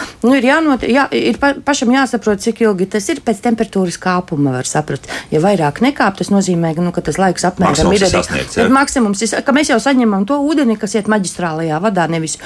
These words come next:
Speaker 1: mūsu dzīvokļa atzarā. Kamēr tiek augsts, tas ir jānoticina. Tas pats ir ar viesnīcām. Kas ir jādara, ja mēs aizbraucam uz svešu valsti, īpaši dienvidos, Spānija, Francija, kur,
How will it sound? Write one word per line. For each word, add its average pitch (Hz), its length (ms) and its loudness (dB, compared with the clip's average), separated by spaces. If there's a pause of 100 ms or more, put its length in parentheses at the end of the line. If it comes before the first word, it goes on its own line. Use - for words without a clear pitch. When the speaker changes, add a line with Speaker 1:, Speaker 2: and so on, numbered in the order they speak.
(180)
Speaker 1:
mūsu 180 280 2
dzīvokļa 156 500 0
atzarā. 147 300 0
Kamēr 202 320 2
tiek 196 180 0
augsts, 262 220 2
tas 196 160 -4
ir 202 80 4
jānoticina. 151 680 -2 (120)
Tas 196 120 -2
pats 339 220 0
ir 285 80 2
ar 269 80 4
viesnīcām. 196 680 0
Kas 370 180 0
ir 311 80 0
jādara, 302 520 2 (320)
ja 214 100 2
mēs 202 160 2
aizbraucam 214 540 2
uz 180 80 -2
svešu 208 400 0
valsti, 196 480 2
īpaši 180 300 -4
dienvidos, 196 680 0
Spānija, 220 560 2 (320)
Francija, 226 500 2
kur, 202 200 0